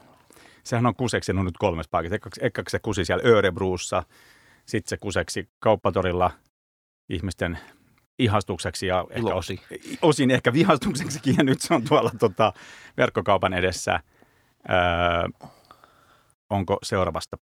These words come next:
Speaker 1: sijoituspaikasta jo tietoa, vai onks,
Speaker 2: Ei.
Speaker 1: onks tuo loppusijoituspaikka?
Speaker 2: En, en mä, ei oo vielä mitään. Se on siellä nyt toistaiseksi, toistaiseksi. Ei oo mitään niin kun jatkosuunnitelmia vielä, koska se vähän riippuu, kuinka sitä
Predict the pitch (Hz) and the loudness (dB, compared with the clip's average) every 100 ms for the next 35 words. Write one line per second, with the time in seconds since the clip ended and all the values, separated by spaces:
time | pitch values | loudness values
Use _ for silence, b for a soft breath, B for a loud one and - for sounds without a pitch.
0 | _ - 90 - - 60 64 - - - | _ -8 -6 -8 -10 -12 -12 -12 -12 -12
1 | 67 58 65 85 87 135 139 147 120 143 | -12 -10 -10 -6 -4 -2 2 2 4 4
2 | 131 127 110 - 82 - - - - 135 | 4 2 -4 -4 -6 -6 -10 -8 -2 0
3 | 139 120 131 131 113 120 131 139 127 107 | 0 0 2 4 4 2 2 4 6 6
4 | 117 107 110 101 95 107 95 123 120 113 | 4 4 2 0 0 -2 0 0 0 -2
5 | 123 117 101 95 - 104 98 - _ _ | -2 -2 -4 -8 -8 -4 -4 -6 _ _
6 | _ b b b b b b b b - | _ b b b b b b b b -6
7 | 107 - - - - 95 b b b b | -6 -6 -16 -16 -16 -18 b b b b
8 | _ 107 95 98 - - - 101 98 - | _ -4 -2 -2 -6 -10 -10 -14 -16 -16
9 | - - _ _ _ _ b b b b | -18 -20 _ _ _ _ b b b b
10 | b b b b b _ _ _ 107 - | b b b b b _ _ _ -4 -4
11 | 104 110 98 95 92 92 92 90 95 92 | -8 -6 -6 -6 -6 -6 -6 -6 -4 -4
12 | 90 98 - - 95 - _ _ _ _ | -8 -12 -14 -10 -10 -12 _ _ _ _
13 | _ _ 113 101 101 98 - - 104 95 | _ _ -12 -8 -6 -8 -8 -10 -8 -8
14 | 92 | -8